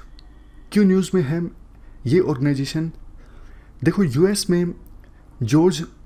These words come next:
Floyd की हत्या के बाद protest चल रहा है। Almost पिछले एक हफ्ते से यूएस में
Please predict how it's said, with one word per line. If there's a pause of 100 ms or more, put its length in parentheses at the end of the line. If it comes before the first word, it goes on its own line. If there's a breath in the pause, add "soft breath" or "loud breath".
(400)
Floyd
की
हत्या
के
बाद (800 soft breath)
protest
चल
रहा
है। (800 soft breath)
Almost
पिछले
एक
हफ्ते
से (600)
यूएस
में